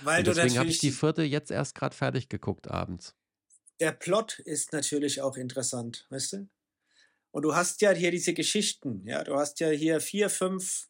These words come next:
Speaker 1: verschiedene Stränge von Darstellern, deren Geschichten du hast, die, die sich dann miteinander zusammenweben. Und deswegen ist das am Anfang beim Aufbau immer ein bisschen kompliziert.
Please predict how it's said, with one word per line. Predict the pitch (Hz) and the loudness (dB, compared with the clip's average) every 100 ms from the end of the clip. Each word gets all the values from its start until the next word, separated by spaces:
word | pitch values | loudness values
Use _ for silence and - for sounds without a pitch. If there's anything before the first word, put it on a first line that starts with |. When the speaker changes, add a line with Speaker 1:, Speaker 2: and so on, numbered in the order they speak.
| - | -12
Speaker 1:
verschiedene | - 160 - 190 190 185 165 | -4 -2 0 -2 0 2 2
Stränge | - - 151 175 196 | 0 0 2 2 2
von | - 165 | 2 2
Darstellern, | 147 156 180 - 147 147 175 | 4 4 4 4 4 6 4
deren | 156 147 147 | 2 0 0
Geschichten | 147 185 185 - | 0 0 0 0
du | 185 139 | 0 2
hast, | 139 - | 0 0
die, | 147 131 | -6 -2
die | 147 | -2
sich | 139 135 | 0 0
dann | 147 147 | -2 0
miteinander | 147 143 143 147 143 | 0 0 0 -2 -2
zusammenweben. | 139 135 151 175 127 123 139 139 175 180 - - - - | -2 0 0 -2 -2 2 4 4 0 -2 -8 -12 -12 -14
Und | - 131 | -4 0
deswegen | 131 156 147 | 2 2 -2
ist | 151 - | -4 -2
das | 143 | 0
am | 139 139 | 0 0
Anfang | 147 180 165 | 0 0 2
beim | 151 139 | 2 2
Aufbau | 117 147 - 165 156 | 2 0 0 2 2
immer | 165 | 0
ein | 180 | -2
bisschen | 139 123 | -4 -4
kompliziert. | 120 113 117 - 113 - | -6 -8 -8 -6 -6 -8